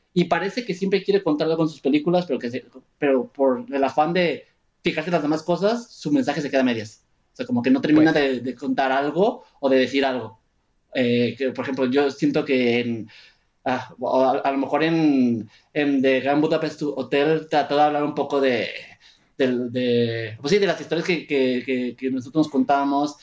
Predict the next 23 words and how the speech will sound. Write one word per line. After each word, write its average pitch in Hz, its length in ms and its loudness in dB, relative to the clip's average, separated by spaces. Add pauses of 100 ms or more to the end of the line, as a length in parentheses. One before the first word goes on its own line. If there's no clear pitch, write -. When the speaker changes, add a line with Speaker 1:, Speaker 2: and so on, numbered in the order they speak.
(140)
Speaker 1:
y 143 80 -2
de 135 60 2
la 127 100 2
forma 131 220 -4
en 139 80 -2
la 123 60 -6
que 113 200 -6
nosotros 117 260 -10
nos 123 140 0
vemos 123 240 2
a, 127 60 0
a 123 180 0
nosotros 123 300 -6
mismos 139 440 2 (280)
y - 60 -20
que 131 100 0
puede 131 140 -4
ser 139 100 -4
dis-, 143 220 0
eh, 120 260 -10
diferente 123 480 -2
a 107 120 -2
la, - 100 -10